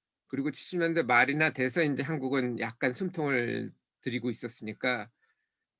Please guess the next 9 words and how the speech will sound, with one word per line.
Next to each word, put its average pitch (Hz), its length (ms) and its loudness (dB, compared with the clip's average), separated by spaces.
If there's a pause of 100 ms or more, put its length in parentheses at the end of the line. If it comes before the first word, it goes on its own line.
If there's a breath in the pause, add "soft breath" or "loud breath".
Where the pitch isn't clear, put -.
그 113 380 -4
추월의 208 420 4
유혹은 131 640 2 (140)
그 123 220 -6 (200)
당시 120 300 -10
시대상을 139 600 -2
반영하는 117 420 -4
거라고 117 260 -4
봅니다. 104 540 -8